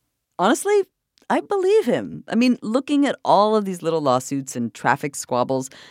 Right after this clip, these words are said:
you really get the sense that none of them are remotely about making money, that he genuinely cares about this stuff, and he thinks that as a citizen, this is what he is supposed to do.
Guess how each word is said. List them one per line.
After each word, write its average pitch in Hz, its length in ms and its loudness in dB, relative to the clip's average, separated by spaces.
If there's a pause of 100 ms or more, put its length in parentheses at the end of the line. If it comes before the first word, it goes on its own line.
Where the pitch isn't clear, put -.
(220)
you 240 100 -2
really 415 180 0
get - 160 -2
the 320 100 -2
sense 294 380 2
that 247 220 0 (320)
none 240 260 4
of 302 120 0
them 254 180 2
are 190 100 2
remotely 175 520 0
about 139 240 0
making 123 420 -2
money, 104 380 -10 (280)
that 165 120 4
he 190 80 -2
genuinely 254 420 6
cares 202 340 -2
about 196 220 -2
this 202 100 -8
stuff, 185 280 -4 (320)
and 196 80 0
he 214 60 2
thinks 277 320 0
that 208 220 4
as 202 240 2
a 214 60 -4
citizen, 208 600 -4
this 185 220 -2
is 160 180 -6
what 143 160 0
he 143 140 -6
is 127 100 -4
supposed - 420 -6
to 117 80 -12
do. - 180 -10